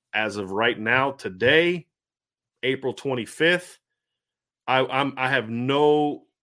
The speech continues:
no qualms at all about saying Notre Dame put themselves in pole position for Rodney Gallagher.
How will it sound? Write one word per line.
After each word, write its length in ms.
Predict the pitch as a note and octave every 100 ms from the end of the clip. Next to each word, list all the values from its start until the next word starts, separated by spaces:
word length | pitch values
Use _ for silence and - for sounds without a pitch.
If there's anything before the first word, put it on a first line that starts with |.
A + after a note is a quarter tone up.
| _ _
no 420 | B2 B2 C3+ D#3 F3
qualms 560 | - D#3 D3+ D3 A#2+
at 80 | B2+
all 220 | C3 B2+
about 260 | A#2 A2 -
saying 340 | - A#2+ A2
Notre 220 | A#2 A#2
Dame 160 | A2+ A2
put 220 | - A#2
themselves 440 | G#2+ F#2 G2 F#2 F2+
in 80 |
pole 220 | E2+ F2+ D#2+
position 460 | E2+ E2 D2+ -
for 140 | - C#2+
Rodney 240 | A#1+ G1+
Gallagher. 380 | - G1+ - A2+